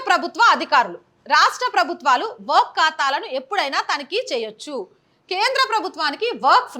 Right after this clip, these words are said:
నమోదు, ఖాతాలు, ఖాతాల తనిఖీపై నియమ నిబంధనలను రూపొందించే అధికారం ఉంటుంది. భారత కంట్రోలర్, ఆడిటర్ జనరల్ లేదా నిర్దేశిత అధికారి ద్వారా ఖాతాలు తనిఖీ చేయించే అధికారం కేంద్ర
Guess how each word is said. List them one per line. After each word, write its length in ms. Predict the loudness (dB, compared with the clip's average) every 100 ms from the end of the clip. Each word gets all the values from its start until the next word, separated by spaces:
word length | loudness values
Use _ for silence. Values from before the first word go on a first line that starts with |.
| -4
నమోదు, 440 | 0 0 0 0 0 2
ఖాతాలు, 480 | 2 4 2 2 -2 0
ఖాతాల 360 | 2 4 2 0 -2
తనిఖీపై 480 | -4 -8 -2 0 0 -4 _ -12 -2
నియమ 260 | 2 4 2 0
నిబంధనలను 600 | 2 0 2 -2 -2 -4 -6
రూపొందించే 480 | -6 -6 -6 -6 -2 -2
అధికారం 380 | 0 0 0 0
ఉంటుంది. 320 | -6 -8 -4 -4 -4 2
భారత 340 | 4 6 4 2 0 -4 _ _ -4
కంట్రోలర్, 640 | -2 -2 -2 2 4 2 0 -14 _ _ 0
ఆడిటర్ 580 | 4 4 4 2 0 0
జనరల్ 340 | 0 0 -2
లేదా 180 | 0 2 2
నిర్దేశిత 460 | 0 -6 -4 -4 0 0
అధికారి 360 | 0 2 2 2
ద్వారా 220 | 0 2 2 2
ఖాతాలు 380 | 2 2 0 0
తనిఖీ 260 | -2 -2 -10 -6
చేయించే 280 | -6 -4 -4 -4
అధికారం 340 | 0 0 0 -2
కేంద్ర 220 | -2 -2